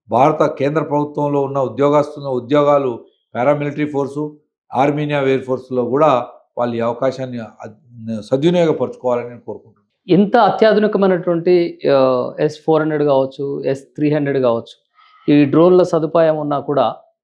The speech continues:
Speaker 2: ఆ, పాకిస్తాన్ని భయపడే అవకాశం ఉందా? ఇంకొకసారి తిరుగుబాటు చేయాలన్నా, ఇంకోసారి దాడి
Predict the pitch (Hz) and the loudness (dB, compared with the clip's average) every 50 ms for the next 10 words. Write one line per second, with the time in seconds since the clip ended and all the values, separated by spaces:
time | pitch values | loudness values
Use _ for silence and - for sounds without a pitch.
0 | _ _ _ _ _ _ _ _ _ _ - 139 135 131 127 123 - - 160 170 | _ _ _ _ _ _ _ _ _ _ -4 -2 0 0 0 0 2 2 2 2
1 | 165 220 202 - - 214 196 196 196 185 156 123 110 110 107 143 165 185 175 208 | 0 -4 -2 0 0 2 2 2 0 0 -2 -4 -6 -4 0 0 2 2 2 2
2 | 196 180 156 165 - 185 180 - 175 151 165 165 165 175 170 175 175 202 196 196 | 4 4 4 4 2 0 -2 -2 -4 -6 -6 -4 -4 -4 -2 -2 -2 0 0 0
3 | 190 185 180 180 185 180 175 175 - - 175 175 170 185 180 170 156 - 165 165 | 0 0 0 2 0 -2 -4 -4 -6 -6 -4 -2 0 -2 -2 -2 -4 -4 -2 -2
4 | 160 165 156 156 160 160 160 180 170 - 180 165 156 135 147 151 165 165 | -2 -2 -2 -4 -6 -6 -6 -6 -4 -2 -2 -4 0 0 0 2 2 0